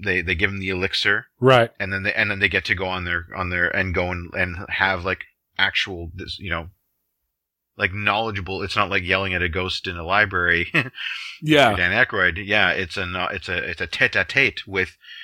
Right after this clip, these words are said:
Speaker 1: the souls of your ancestors. It wasn't just one. If you notice there, there was a bunch of Panthers around, right? But he wanted to speak to T'Chaka, so that's the one who came to see him.
Speaker 2: Yeah.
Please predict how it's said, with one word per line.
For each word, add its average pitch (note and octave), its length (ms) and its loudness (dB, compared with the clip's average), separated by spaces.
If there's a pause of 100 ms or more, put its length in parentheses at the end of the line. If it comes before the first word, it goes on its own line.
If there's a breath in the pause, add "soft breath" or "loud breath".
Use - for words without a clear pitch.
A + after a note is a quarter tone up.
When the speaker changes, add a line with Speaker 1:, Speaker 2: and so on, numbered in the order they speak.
(240 loud breath)
Speaker 1:
the G2 300 2
souls G#2+ 500 2
of G2 220 2
your F#2+ 340 2
ancestors. F#2 580 -2
It G#2+ 140 -4
wasn't G3 260 -2
just C3+ 160 -4
one. C3+ 220 0
If F2 140 -4
you G2 60 -2
notice G#2+ 340 0
there, F#2+ 280 4
there F#2+ 80 -2
was F#2+ 220 -2
a G2+ 80 -8
bunch A#2 220 0
of - 80 -8
Panthers F#2 340 0
around, D2+ 320 -4
right? G#2 160 4 (840)
But A2 140 2
he A2+ 140 2
wanted A2 280 0
to F#2 80 -4
speak G2+ 220 -4
to - 40 -10
T'Chaka, F#2+ 640 -2
so D#2+ 340 -4
that's E2+ 200 0
the F#2 80 -8
one E2 180 -6
who D#2+ 100 -10
came E2 300 -4
to D2 60 -12
see - 160 -8
him. C#3 60 2
Speaker 2:
Yeah. B2 220 8